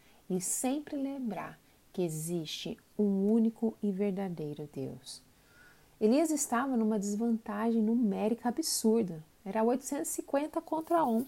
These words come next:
Se Deus não tivesse demonstrado o seu poder, fazendo descer fogo do céu e consumindo o sacrifício, bem como o altar, como havia proposto Elias, então Elias teria falhado totalmente, né?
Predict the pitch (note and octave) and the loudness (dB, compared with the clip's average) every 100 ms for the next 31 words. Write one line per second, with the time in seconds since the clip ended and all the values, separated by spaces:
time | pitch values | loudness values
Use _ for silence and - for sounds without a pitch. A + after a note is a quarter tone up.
0 | - - _ _ - - - - - D4 | -8 -20 _ _ -20 -20 -20 -4 2 4
1 | B3 G4+ G#4+ G#4 D#4 D4+ D4 A3+ A#3+ A3 | 6 6 4 2 2 2 2 2 2 2
2 | A3 - - G3+ G#3 G3+ F#3+ F#3+ - D#3+ | 0 -2 0 2 4 2 -2 -6 -6 -8
3 | D#3 E3+ F#3 D#3+ _ - E3+ F#3+ F3 D#3+ | -2 0 0 -6 _ -10 -4 -2 -2 -2
4 | F3+ F3+ - G3 - F#3 E3+ D#3 D3 - | -2 -2 0 -2 -2 -6 -6 -6 -6 -6
5 | E3 D#3+ D3+ - _ _ _ _ _ - | -6 -6 -8 -16 _ _ _ _ _ -10
6 | - F3+ E3+ - D#3 D#3 D3 D3+ D3+ D3+ | -6 -4 -4 -4 -4 -6 -6 -6 -8 -8
7 | - - F3+ F#3 - D3 F3 G3 - E3+ | -10 -6 -2 -2 -2 -2 -2 -2 -2 -2
8 | F3 D#3 D3 - F#3 F#3 F3 - _ _ | -2 -2 -2 -2 0 0 -2 -14 _ _
9 | - E3+ E3 D3 E3 E3 D#3+ - D3+ - | -8 -6 -6 -2 -2 -2 -8 -8 -8 -6
10 | D3 D#3+ A#3 A#3 A#3+ C#4+ D#4+ A#3+ D4 - | -6 -2 0 0 -2 -4 -2 0 0 -2
11 | - A#3 D4+ - - C#4+ G#3+ G3 G#3+ A#3 | -4 -2 -2 -4 -12 -6 -6 -4 -4 -4
12 | A#3 _ _ _ _ _ _ C4+ C#4+ D4 | -6 _ _ _ _ _ _ -4 -2 -4
13 | B3 E3+ C#3 - - - F3 | -2 -4 -8 -14 -14 -10 -10